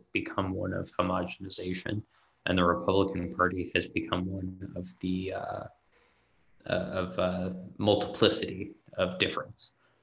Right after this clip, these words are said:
um, which is ironic given both of their messaging on issues of, you know, immigration or whatever. But, um, I, I think that in terms of images,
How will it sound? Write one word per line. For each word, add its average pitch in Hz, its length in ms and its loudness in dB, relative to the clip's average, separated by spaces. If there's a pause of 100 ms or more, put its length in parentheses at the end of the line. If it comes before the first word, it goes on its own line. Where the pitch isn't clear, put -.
(120)
um, 98 580 4
which 107 200 4
is 101 120 6
ironic 98 520 8 (200)
given 95 340 4
both 98 280 8
of 101 120 2
their 92 140 2
messaging 95 680 0 (360)
on 95 100 2
issues 92 540 0
of, 92 160 -8
you 95 100 -6
know, 92 240 -10
immigration 90 1080 2
or 90 240 -8
whatever. 90 340 -2 (800)
But, 92 160 6
um, 90 520 -2 (220)
I, 95 240 4 (100)
I 95 60 2
think 95 380 -2
that 90 280 -2 (420)
in 98 160 0
terms 101 440 4
of 90 120 4 (200)
images, - 840 4